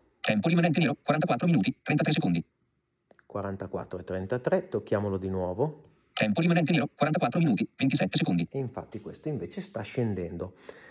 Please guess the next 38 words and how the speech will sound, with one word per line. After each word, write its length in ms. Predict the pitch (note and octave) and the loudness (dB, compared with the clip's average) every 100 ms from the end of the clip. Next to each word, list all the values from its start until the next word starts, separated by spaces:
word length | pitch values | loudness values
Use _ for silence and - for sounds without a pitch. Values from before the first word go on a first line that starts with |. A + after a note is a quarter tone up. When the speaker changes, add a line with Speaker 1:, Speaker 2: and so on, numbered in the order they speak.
| - | 0
Speaker 2:
Ora 280 | C#3 D3 A#2 | 6 8 8
il 80 | A2+ | 6
nero 460 | A#2 A#2 G#2 G2 - - - - | 6 6 4 0 -4 -20 -20 -10
gli 240 | G#2 G#2 | -4 2
risponde 880 | A2 C#3 - G#2+ F#2+ A2+ F3+ A3+ - | 2 2 4 6 6 8 8 6 -2
con 600 | - G2+ F#2+ F#2 F2+ F#2 - _ _ | -4 0 2 2 -2 -6 -16 _ _
Empoli 420 | G2+ F#2 F#2+ F2+ | -4 -2 -2 -2
cinque. 720 | - F#2 D#2 F3+ C3 E3 - - _ | -2 -4 -2 4 6 6 2 -14 _
Speaker 1:
Pedone 240 | - D3 G#3+ | -2 0 2
nero 140 | F3 | 4
in 80 | D#3+ | 4
Empoli 180 | C#3 E3 | 4 2
sette. 240 | - - - - - - _ _ - | 0 -4 -8 -18 -20 -20 _ _ -10
Pedone 220 | - D3 F#3+ | -6 -2 2
nero 140 | E3 | 2
in 60 | D#3+ | 2
Empo-, 140 | D3 | 0
Empoli 220 | F3+ F3 E3 | 2 2 2
cinque. 280 | F#3 E3+ - _ _ _ _ _ - - - _ _ _ _ _ _ | 0 -2 -6 _ _ _ _ _ -12 -12 -14 _ _ _ _ _ _
Nero 160 | - D#3+ | 0 2
un 80 | E3+ | 4
pedone 220 | D3+ C3 | 2 -2
Empoli 200 | A#2+ E3+ | -2 -4
cinque. 300 | - F3 C3 | -4 -4 -4
C'è 120 | - D#3+ | 2 2
una 100 | D#3+ | 6
mossa 200 | F3+ - | 6 6
dal 100 | D#3 | 4
libro 140 | F3+ | 4
aperture 260 | E3+ D#3+ G3+ | 2 4 4
per 100 | F3+ | 4
il 60 | |
bianco 220 | E3+ - | 2 2
C 80 | F3+ | 0
venti 180 | B2 C3+ | -2 -2
King 140 | D3 | -2
Spawn 200 | D3+ C#3 | 2 2
Game. 300 | D3+ - F#2+ | 2 0 -2